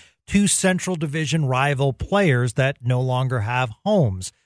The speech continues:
which I find interesting because you saw the free agency frenzy happen in early July, and now the lull has occurred, and Patrick Kane and Vladimir Tarasenko are still without jobs. Sean, what can you tell us about that?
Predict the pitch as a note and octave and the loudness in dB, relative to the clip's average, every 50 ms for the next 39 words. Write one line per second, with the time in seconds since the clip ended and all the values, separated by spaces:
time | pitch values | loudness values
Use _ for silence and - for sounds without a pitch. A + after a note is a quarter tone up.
0 | _ - - B2+ - C#3+ C3+ B2 - D#3 D#3 D#3 D#3 D3+ C#3+ F3+ G3+ - - C3 | _ -8 -6 -2 0 0 0 0 0 0 0 2 2 2 2 0 0 -2 -2 0
1 | C3 B2 B2 - - D3+ D3 C#3 C3 - C3 C#3 C3 A2 C3 C3 - - F3 F#3 | 0 0 0 0 -2 -2 -2 -2 -2 -2 0 0 0 0 -2 -2 0 -2 0 0
2 | F#3+ F3+ D3 - - E3+ E3 D#3 D3+ D3 C#3+ C#3+ B2+ C#3 C#3 B2 - C#3 B2+ A2+ | 0 -2 -4 -4 -2 -2 0 2 2 2 0 0 0 -2 -4 -2 -2 -4 -6 -6
3 | - - D3 C3+ C3 C3 A#2+ C3+ D3 D3 - - - - _ _ - C#3+ D3 C#3+ | -2 0 2 2 2 2 0 0 -2 -4 -4 -10 -20 -20 _ _ -2 0 0 0
4 | - D#3 D3+ D3 D3 D#3 - - E3+ G3 G#3 F#3+ F#3 E3+ D#3 B2+ A2 C3 C#3 B2 | 2 2 2 2 0 -2 -2 -2 -2 -2 -2 -2 -2 -2 -2 -2 0 0 0 0
5 | A#2+ A2+ A2 A2 A2 A2+ C3+ D#3+ E3+ - - B2 B2+ C3 B2+ B2+ B2 B2 A#2+ B2 | 0 -2 -2 -2 -2 -2 -2 -2 -4 -4 -4 -2 -2 0 0 -2 -2 -2 0 0
6 | C#3 D#3+ E3+ E3 D#3 C#3+ C3 C3+ C#3+ D#3 E3+ D3+ B2+ C#3 C3+ A2+ B2+ A#2 - - | 0 0 2 2 2 0 2 0 0 0 2 2 0 0 0 -2 -4 -6 -2 0
7 | G3 F#3 D#3 D3 D#3 D3 _ _ _ _ _ _ _ _ _ - F#3+ F#3+ F#3+ F#3+ | 0 2 2 0 -2 -4 _ _ _ _ _ _ _ _ _ -2 0 0 0 2
8 | F#3 F3 - - - - F3+ F3 - - F#3+ F3+ D3+ - - - F3+ F3+ F3+ F#3 | 0 -2 -4 -6 -6 -4 -4 -2 -2 -4 -6 -6 -6 -8 -4 -2 0 2 2 2
9 | F3+ D3+ C3+ D#3+ D#3 D#3+ E3+ E3 D#3+ D#3+ E3 D#3 - - D3+ D#3 D3+ - - D#3 | 0 0 0 0 0 0 2 0 0 0 0 -2 -2 -2 -2 0 0 -2 0 0
10 | D3+ D3 C#3 D#3 D3+ C#3+ C#3+ B2+ - - - D3+ C#3 C3 C3 C3 B2+ A2+ A#2 A2+ | 0 0 0 0 -2 -2 -2 -2 -4 -4 -2 -2 0 0 0 -2 -2 -2 -2 -4
11 | A2+ A2+ - - - C#3 D3+ D#3+ D#3 C3 G2+ F#2 F2+ - - - _ _ _ _ | -4 -4 -6 -4 -2 0 2 2 2 0 -2 -4 -8 -12 -14 -16 _ _ _ _
12 | _ _ _ - - F#3 F#3 F#3 F3+ E3 F#3 G#3+ - - A#3+ A#3+ G3 - F#3+ G3+ | _ _ _ -4 0 2 2 4 4 2 0 -2 -4 -6 -6 -6 -4 -2 -2 0
13 | G#3 F3+ - - A#2+ A2 G#2 G2 - - F#2+ F2 E2 | 0 0 -2 -2 -4 -4 -6 -8 -8 -10 -12 -12 -14